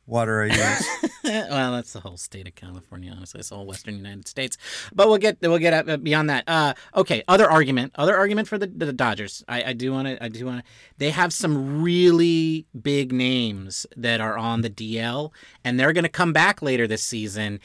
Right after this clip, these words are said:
Speaker 2: And then, Matthew, then, then you'll see how good the Dodgers are.
Speaker 1: Okay.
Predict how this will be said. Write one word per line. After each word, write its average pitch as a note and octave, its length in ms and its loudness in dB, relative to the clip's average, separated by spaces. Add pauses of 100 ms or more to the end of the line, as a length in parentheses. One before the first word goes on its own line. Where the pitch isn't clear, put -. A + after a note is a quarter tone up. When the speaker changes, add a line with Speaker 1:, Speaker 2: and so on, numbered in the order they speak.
(200)
Speaker 2:
And C3+ 260 2
then, F3+ 280 6
Matthew, A#2 440 4
then, C3+ 460 4 (440)
then E3 240 4
you'll F4+ 180 6
see A3+ 240 4
how E3 160 6
good D3+ 180 4
the D3 100 2
Dodgers B2 520 2
are. G2 360 -4 (800)
Speaker 1:
Okay. A#2 380 0